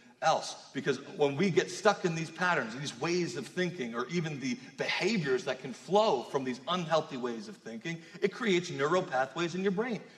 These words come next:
It just, then it just becomes automatic. Your, just, your brain just knows how to do it. And we can redirect those paths. We can create new paths when we take the time to think about whatever's good, to think about whatever is pure, whatever is true, whatever is noble. Are you with me?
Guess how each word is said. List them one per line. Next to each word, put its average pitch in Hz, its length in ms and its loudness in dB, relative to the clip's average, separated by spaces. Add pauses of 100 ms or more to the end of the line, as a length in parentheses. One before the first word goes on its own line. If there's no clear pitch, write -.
It - 100 2
just, 165 240 -4
then 175 140 0
it 165 180 -6
just 165 220 -6
becomes 165 360 -2 (100)
automatic. 160 500 0 (320)
Your, 135 120 0
just, 147 160 -6 (120)
your 131 120 -2
brain 139 280 0
just - 140 -8
knows 170 160 -2
how 180 80 -2
to 170 80 0
do 190 240 2
it. - 60 -2 (220)
And 143 180 4
we 202 100 0
can 165 260 0 (200)
redirect 190 840 4
those 135 180 2
paths. - 380 -6
We 185 80 -2
can 160 160 -4
create 147 480 -4
new 202 220 2
paths - 460 -10 (200)
when 156 120 -2
we 147 100 -2
take 196 340 2
the 190 60 4
time 131 540 0 (200)
to 139 100 -4
think 180 300 0
about 151 240 -4
whatever's 120 340 -10
good, - 320 -10 (520)
to 151 60 -6
think 180 220 4
about 143 240 -4
whatever 135 340 -2
is 110 100 -10
pure, 120 500 -8 (240)
whatever 135 320 0
is 110 120 -12
true, 143 340 -6 (120)
whatever 123 320 -10
is 110 80 -12
noble. 110 420 -6 (180)
Are 139 100 4
you 139 100 0
with 175 260 2
me? - 80 -8